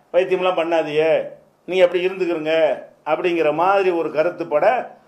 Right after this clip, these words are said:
இவ ஒரு திசை திருப்பு விஷமத்தனமான ஒரு பிரச்சாரத்தை பண்ணுகிறார்கள். இது ஒரு நல்லது தான். இப்படி பண்ணுனா தான் நாம வந்து இந்த புராணம், இதிகாசங்கள் நம்ம பேசுறது கிடையாது எப்பவுமே. அவங்க மதத்துல உள்ளதை பற்றி நம்ம பேசக்கூடாது என்ற கொள்கையில் இருக்கிறோம்.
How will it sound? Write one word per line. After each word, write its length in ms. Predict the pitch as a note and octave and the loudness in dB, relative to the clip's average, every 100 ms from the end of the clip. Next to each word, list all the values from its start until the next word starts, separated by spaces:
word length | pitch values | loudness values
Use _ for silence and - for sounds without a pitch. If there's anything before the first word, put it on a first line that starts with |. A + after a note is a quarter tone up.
| _ _ | _ _
இவ 320 | F3 F#3+ F3 | 0 4 4
ஒரு 280 | F3 E3+ E3 | 2 -2 -2
திசை 320 | E3 E3+ G3 | -2 0 0
திருப்பு 460 | F3+ F3+ F3+ G3+ F3 | 0 -2 0 -2 -2
விஷமத்தனமான 680 | G#3+ G3+ F#3+ E3+ E3 F3 F#3 | 0 -2 0 0 0 0 0
ஒரு 180 | E3+ | 0
பிரச்சாரத்தை 500 | D#3 D#3 D#3+ D3+ - | 0 -2 0 -2 0
பண்ணுகிறார்கள். 580 | F#3+ E3+ E3+ D#3 C#3 B2+ - _ _ _ | -2 -2 0 2 2 -4 -10 _ _ _
இது 320 | D#3 A3 A3 | -6 -2 0
ஒரு 120 | A3+ | 0
நல்லது 480 | G3+ F#3 A3 G#3+ F#3 | 0 -2 0 0 0
தான். 180 | D3 C3+ | -4 -8
இப்படி 340 | D3+ D3+ D3+ | -10 -6 -4
பண்ணுனா 320 | F#3+ F3+ D3+ | -2 -2 -2
தான் 420 | B2+ C#3+ G3 G#3 - - - | -2 -2 0 -2 -8 -20 -10
நாம 400 | D3+ F3 G#3 G3+ | -2 0 2 0
வந்து 500 | G3+ G3+ G#3 G3+ G3+ | 0 -2 -2 0 0
இந்த 160 | F#3+ F#3+ | 0 0
புராணம், 440 | F#3+ F#3 F3+ F#3 | 2 2 0 -2
இதிகாசங்கள் 580 | F3+ F3+ F3+ F3 F3 F3+ | -4 0 2 2 0 -2
நம்ம 80 | F#3+ | -2
பேசுறது 300 | F3+ F#3+ F3+ | 0 0 0
கிடையாது 340 | E3+ E3 D3+ | 0 0 0
எப்பவுமே. 340 | E3 D#3 A#2+ - _ _ - | -2 -4 -8 -14 _ _ -4
அவங்க 280 | D#3 F#3+ | -2 0
மதத்துல 360 | F#3 F#3 G3+ G3+ | 2 0 0 -2
உள்ளதை 320 | F#3 F3+ F3 | 0 2 0
பற்றி 140 | F3 E3+ | -2 -6
நம்ம 200 | F3 E3+ | 0 0
பேசக்கூடாது 540 | F3 F3+ E3 E3+ E3+ | 0 -2 2 2 2
என்ற 240 | E3 D#3 | -2 -4
கொள்கையில் 420 | D#3 D#3+ E3+ G3 F#3+ | -4 -4 0 0 2
இருக்கிறோம். 440 | F3 D#3+ C3+ - | 0 -2 -4 -6